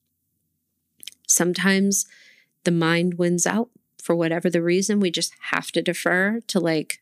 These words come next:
"This is too overwhelming. My mind is screaming too loudly. I'm gonna pause here," right? So there are two things that, and, and sometimes we, you know, defer to that spirit-led channel.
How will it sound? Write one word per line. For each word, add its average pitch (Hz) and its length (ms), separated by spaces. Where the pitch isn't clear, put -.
"This 160 300
is - 120
too 165 160
overwhelming. 226 680
My 170 100
mind 165 260
is 160 100
screaming 175 380
too - 180
loudly. 214 480
I'm 180 140
gonna 170 140
pause 220 380
here," - 340
right? 190 280
So 214 600
there 214 220
are 214 60
two 302 480
things 180 840
that, - 300
and, 202 320
and 190 200
sometimes 175 800
we, 165 300
you 185 100
know, 170 200
defer - 380
to - 140
that - 240
spirit-led - 720
channel. - 460